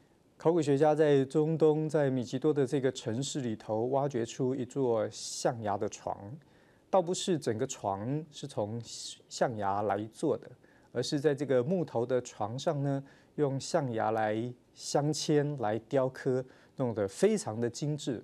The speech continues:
非常豪华和漂亮。他们躺卧在这些象牙的床上，他们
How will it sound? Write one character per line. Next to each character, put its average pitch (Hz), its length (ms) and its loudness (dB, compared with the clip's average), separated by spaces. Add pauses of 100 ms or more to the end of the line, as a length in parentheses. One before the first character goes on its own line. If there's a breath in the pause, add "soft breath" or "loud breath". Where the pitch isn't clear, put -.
(100)
非 147 240 -2
常 113 180 -6
豪 107 240 0
华 104 160 0
和 110 140 -4
漂 110 260 -4
亮。 110 180 0 (880 soft breath)
他 - 140 -2
们 214 80 -2
躺 139 180 0
卧 190 140 4
在 185 140 4
这 190 160 0
些 180 280 2
象 175 480 0
牙 127 140 2
的 127 140 4
床 113 280 -6
上， 135 240 0 (520 loud breath)
他 147 120 -4
们 143 460 0